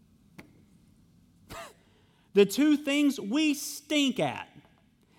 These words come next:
And we wonder why the Lord, the God, hey, revi-, where's revival? Revival will come when the church starts giving and the church starts showing up.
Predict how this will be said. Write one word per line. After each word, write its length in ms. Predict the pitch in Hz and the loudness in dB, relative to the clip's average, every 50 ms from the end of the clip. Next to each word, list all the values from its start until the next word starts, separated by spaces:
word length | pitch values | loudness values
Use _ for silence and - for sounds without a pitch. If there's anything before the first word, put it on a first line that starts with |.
| _ _ - | _ _ 0
And 180 | 214 226 233 | 2 2 2
we 160 | 226 254 254 240 | 2 2 0 0
wonder 580 | 226 208 208 233 285 392 440 370 226 220 208 | 0 0 0 0 0 -2 -2 -2 -2 0 0
why 500 | 196 190 185 175 175 175 185 214 262 262 - - - - _ _ _ _ _ | 2 4 4 4 6 6 6 4 2 0 -4 -14 -20 -20 _ _ _ _ _
the 140 | 180 185 185 | -4 -2 -2
Lord, 360 | 175 180 196 226 240 226 - | 0 0 -2 -2 -2 -4 -4
the 120 | 156 156 143 | -6 -6 -6
God, 400 | 117 - - 131 139 131 123 120 - 120 | -8 -8 -10 -10 -8 -10 -10 -12 -14 -16
hey, 360 | 123 117 117 120 117 107 73 - | -16 -16 -14 -14 -16 -16 -14 -12
revi-, 300 | 120 117 120 113 117 101 | -12 -12 -10 -10 -10 -6
where's 240 | 120 131 147 156 147 | -4 -4 -2 -2 -2
revival? 500 | 151 165 156 165 180 185 147 - - - - _ _ _ _ _ _ _ _ _ _ _ _ _ - - _ _ _ _ _ | -4 -2 -2 -2 -2 -4 -6 -8 -12 -16 -20 _ _ _ _ _ _ _ _ _ _ _ _ _ -20 -20 _ _ _ _ _
Revival 480 | - 131 123 135 143 165 190 202 220 226 | -6 -4 0 2 4 4 4 4 0 -2
will 100 | 240 226 | -4 -6
come 480 | - - 185 151 143 139 143 - 131 | -6 -4 -4 -2 -2 -2 -4 -4 -4
when 140 | 131 135 131 | -2 -2 -2
the 80 | 127 127 | -2 -2
church 260 | - - 175 151 - | -6 -8 -8 -8 -10
starts 320 | - - 143 123 - - | -10 -10 -10 -10 -10 -14
giving 460 | - - 202 220 240 262 254 254 254 - - - - - _ | -8 -4 -4 -2 -2 -2 -2 -2 -4 -6 -10 -18 -20 -14 _
and 120 | - 123 117 | -6 -6 -4
the 40 | |
church 280 | 113 - - 160 139 139 | -4 -6 -6 -6 -6 -6
starts 240 | - 160 156 147 - | -6 -6 -6 -6 -6
showing 360 | - 151 151 156 156 147 131 | -6 -4 -2 0 2 2 0
up. 300 | 117 - 90 - - - | 0 -4 -8 -10 -16 -20